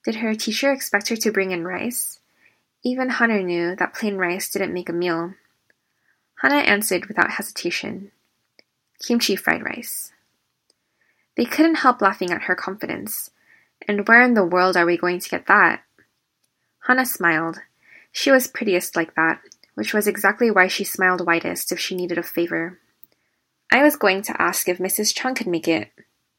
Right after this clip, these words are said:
Hunter's answer was as ready as hers had been. "Missus Chung is busy and has no money to make kimchi fried rice for free." "She doesn't even have to make that much.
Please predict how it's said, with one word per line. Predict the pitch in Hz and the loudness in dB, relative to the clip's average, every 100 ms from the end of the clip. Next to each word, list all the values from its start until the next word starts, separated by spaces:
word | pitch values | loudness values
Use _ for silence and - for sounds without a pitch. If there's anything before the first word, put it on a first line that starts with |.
| _ _ _ _ _ _ _ _ - - | _ _ _ _ _ _ _ _ -10 -4
Hunter's | 254 277 285 | -2 0 0
answer | 202 196 - 175 170 | 0 -2 0 2 2
was | 175 175 | 0 -2
as | 180 185 | -6 -4
ready | 185 185 | -2 0
as | 175 - | 0 -2
hers | 226 220 | -4 -2
had | 170 | -2
been. | 165 160 170 - _ _ _ _ _ _ | -2 -2 -6 -12 _ _ _ _ _ _
"Missus | 208 240 247 233 | -4 -2 0 -2
Chung | - 202 185 | -2 -2 -2
is | 175 | 0
busy | 180 160 160 165 | -2 0 -2 -2
and | 190 175 | -4 -2
has | 196 190 | -2 0
no | 190 185 | 0 2
money | 180 170 165 | 0 0 -2
to | - 185 | -4 -2
make | 170 - | -2 -2
kimchi | - 170 180 | -6 -2 -2
fried | 170 175 165 | 2 2 4
rice | 170 170 | 2 2
for | 156 | -4
free." | - 175 160 170 - _ - _ _ _ _ _ _ | -4 -2 -2 -4 -12 _ -20 _ _ _ _ _ _
"She | - - | -8 0
doesn't | 277 294 | 2 4
even | 359 359 349 | 2 4 0
have | 339 | 0
to | 277 | 0
make | 233 269 | 2 2
that | 254 170 | 2 2
much. | 165 165 - - | 2 2 0 -6